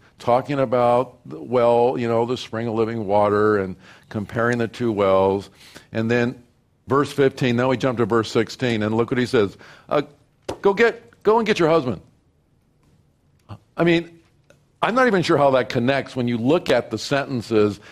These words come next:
it's like Jesus just kinda changed the subject. And she says, "Well, I don't have a husband."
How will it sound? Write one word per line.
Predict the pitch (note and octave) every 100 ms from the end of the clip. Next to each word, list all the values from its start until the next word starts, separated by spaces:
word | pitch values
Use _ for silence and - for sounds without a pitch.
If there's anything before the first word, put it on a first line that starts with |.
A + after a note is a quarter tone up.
| - -
it's | B2 -
like | B2 A#2+ G#2+ - _ _
Jesus | G2 E3 F3+ D3 A#2+
just | C#3+ -
kinda | D3 C#3 B2 G#2 - _ _ _
changed | - D#3 D3 B2+ -
the | A2+
subject. | D#3 C3 G2 E2 - - _ _ _ _ _ _ _ _ -
And | C#3+ C#3+
she | D#3
says, | - E3 D3+
"Well, | E3 E3
I | D#3
don't | F#3 F3
have | D#3
a | C3+
husband." | B2+ F2+ D#2+